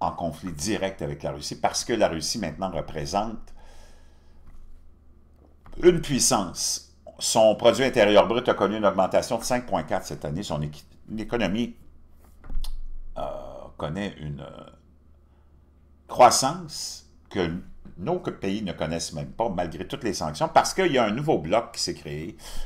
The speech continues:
mais qui était déjà créé, le fameux brics que vous connaissez, mais qui est devenu d'une, d'une puissance hallucinante.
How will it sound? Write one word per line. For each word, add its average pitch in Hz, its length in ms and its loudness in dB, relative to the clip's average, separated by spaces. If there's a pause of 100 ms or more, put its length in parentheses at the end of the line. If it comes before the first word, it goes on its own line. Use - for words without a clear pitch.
(140)
mais 85 80 -8
qui - 100 -10
était 185 160 2
déjà 175 240 2
créé, 95 300 -2
le 113 100 -4
fameux 85 260 -2
brics 87 380 -6
que - 80 -6
vous 71 120 -10
connaissez, 80 580 -8 (680)
mais 85 140 -4
qui - 120 -8
est 78 40 -4
devenu 80 480 -6
d'une, 69 300 -12 (400)
d'une 73 180 -12
puissance 104 880 -2 (180)
hallucinante. 85 640 -2